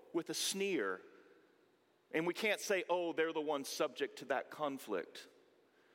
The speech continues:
No, we've seen that this conflict rages inside of the churches. In chapters two and three, Jesus addresses those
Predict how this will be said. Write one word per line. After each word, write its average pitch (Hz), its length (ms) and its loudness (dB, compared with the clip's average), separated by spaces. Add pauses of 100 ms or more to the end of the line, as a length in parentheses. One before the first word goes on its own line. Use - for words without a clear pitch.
(340)
No, 196 200 4
we've 208 200 -2
seen 202 520 -2
that 156 180 2 (420)
this 180 160 2
conflict 190 640 -2 (140)
rages 156 640 0 (200)
inside 180 520 2
of - 120 -6
the - 80 -10
churches. - 840 -4 (600)
In 185 100 4
chapters 214 460 4
two 233 260 0
and 175 140 0
three, 208 320 2
Jesus 208 420 0 (180)
addresses 208 640 2
those 190 300 2